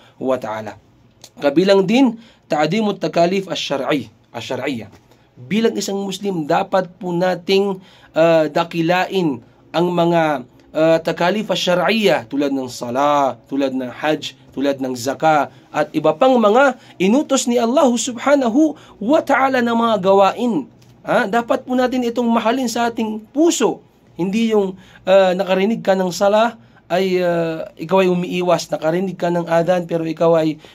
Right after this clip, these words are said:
ah, hindi natutuwa, ayaw mong magsala. So, dapat bilang isang Muslim, dapat po nating alamin yan. At, ah, bilang panghuli, mga arifin Allah subhanahu wa ta'ala, ah, ta'zim hurumatillah.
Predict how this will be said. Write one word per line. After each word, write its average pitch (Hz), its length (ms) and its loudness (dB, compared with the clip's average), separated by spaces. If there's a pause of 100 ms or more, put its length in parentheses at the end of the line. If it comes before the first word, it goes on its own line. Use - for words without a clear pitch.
(160)
ah, 151 800 2 (240)
hindi 170 240 -2
natutuwa, 175 480 0
ayaw 156 240 0
mong 156 320 -4
magsala. 135 400 -4 (360)
So, 139 480 -4
dapat - 400 -2
bilang 165 400 -4
isang 160 320 -4
Muslim, 185 480 -6 (160)
dapat 147 480 -8
po 135 160 -10
nating 123 400 -10
alamin 113 480 -12
yan. 98 40 -20 (440)
At, 175 280 0
ah, 156 200 4
bilang 180 320 0
panghuli, 190 400 2
mga 165 160 -2
arifin 165 320 -4
Allah 170 200 -4
subhanahu 170 560 -4
wa 170 40 -2
ta'ala, 180 480 0 (960)
ah, 143 240 2
ta'zim 185 560 2
hurumatillah. 139 880 -4